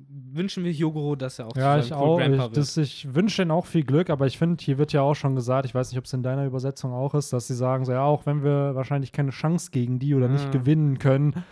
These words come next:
Speaker 2: sollten wir es zumindest versuchen.“ Und das finde ich halt sehr schön, dass Hyogoro und halt auch die anderen Yakuza-Bosse realisieren, dass das, was sie gerade tun, eigentlich gar keinen Sinn macht. Warum sollen wir unsere Stärke für diese No-Names verschwenden?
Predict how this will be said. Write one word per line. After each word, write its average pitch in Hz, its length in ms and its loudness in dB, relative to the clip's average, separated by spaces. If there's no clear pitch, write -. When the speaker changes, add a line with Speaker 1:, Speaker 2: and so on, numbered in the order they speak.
Speaker 2:
sollten 139 320 2
wir 135 40 6
es - 120 -2
zumindest 139 540 2
versuchen.“ 139 500 0
Und 113 100 -2
das 127 140 -2
finde 220 160 2
ich 180 80 -2
halt 135 120 0
sehr 139 180 0
schön, 165 440 2
dass 131 360 -2
Hyogoro 165 760 2
und 135 140 -2
halt 135 140 0
auch 131 100 -4
die 135 140 -2
anderen 160 280 -2
Yakuza-Bosse 151 840 -2
realisieren, 139 840 0
dass 127 200 -4
das, 156 240 2
was 151 140 -2
sie 143 100 -2
gerade 135 340 0
tun, 160 300 -4
eigentlich 127 300 -6
gar 127 80 -2
keinen 120 220 -2
Sinn 135 200 0
macht. 107 300 -8
Warum 160 260 2
sollen 156 220 4
wir 147 100 0
unsere 156 260 0
Stärke 156 380 -2
für - 180 -6
diese 131 520 -2
No-Names 131 640 0
verschwenden? 143 720 -2